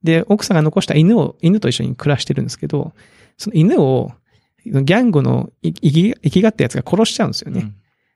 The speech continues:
Speaker 1: 犬殺されたっつって、怒り狂ってギャングを殲滅させるっていう話から始まる。
Speaker 2: <laughs>
Speaker 1: そのアホらしいん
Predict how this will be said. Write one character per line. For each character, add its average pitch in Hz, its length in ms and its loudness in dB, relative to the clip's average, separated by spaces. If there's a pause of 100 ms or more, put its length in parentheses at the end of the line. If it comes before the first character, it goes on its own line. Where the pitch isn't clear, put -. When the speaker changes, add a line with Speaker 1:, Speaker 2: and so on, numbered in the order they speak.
(560)
Speaker 1:
犬 208 260 2
殺 165 180 0
さ 143 140 0
れ 139 60 2
た 147 100 -2
っ - 20 0
つ - 120 -10
っ - 40 -20
て、 - 480 -10 (480)
怒 175 220 0
り 180 100 2
狂 170 160 2
っ 160 40 -2
て 143 260 -6
ギ 147 120 0
ャ 170 60 4
ン 165 40 0
グ 143 60 -4
を 117 40 -4
殲 - 180 0
滅 165 200 2
さ 147 120 -2
せ 160 120 0
る 151 60 2
っ - 20 -2
て 139 180 -2
い 135 120 0
う 139 360 4
話 147 500 0
か - 120 0
ら 143 60 -2
始 131 220 -8
ま 127 100 -10
る。 127 60 -12
Speaker 2:
<laughs> - 20 -12
Speaker 1:
そ 147 80 -8
の 147 100 -4
ア - 20 2
ホ 226 160 2
ら 269 100 2
し 190 200 2
い - 40 -6
ん - 120 -14